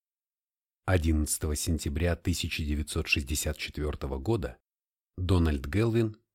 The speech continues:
только что приступивший к занятиям на втором курсе Университета штата Колорадо в Форт-Коллинсе,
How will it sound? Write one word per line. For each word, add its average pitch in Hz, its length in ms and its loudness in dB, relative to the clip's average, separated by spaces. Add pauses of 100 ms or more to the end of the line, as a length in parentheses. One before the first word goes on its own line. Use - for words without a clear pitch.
(140)
только 120 260 2
что 110 220 2
приступивший 104 680 0
к 87 40 -4
занятиям 92 600 4
на 85 80 2
втором 92 360 0
курсе - 380 -2
Университета 85 800 -2
штата 85 360 -2
Колорадо 80 600 0 (220)
в - 80 -20 (100)
Форт-Коллинсе, 80 880 0